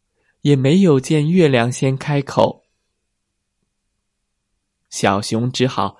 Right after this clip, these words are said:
先开口说了：“你好。”月亮回答道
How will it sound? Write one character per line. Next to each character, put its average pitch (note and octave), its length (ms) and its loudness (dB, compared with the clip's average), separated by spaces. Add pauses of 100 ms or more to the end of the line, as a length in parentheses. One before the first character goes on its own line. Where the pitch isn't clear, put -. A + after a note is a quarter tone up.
(120)
先 A#2+ 280 -2
开 A#2 260 -6
口 G2+ 220 -4
说 A#2 280 -2
了 A#2 240 -6 (1800)
：“你 G3+ 360 4
好。” D#3 840 2 (1800)
月 G3 280 6
亮 A#2+ 200 0
回 A#2 240 0
答 A2 220 0
道 A#2+ 340 -2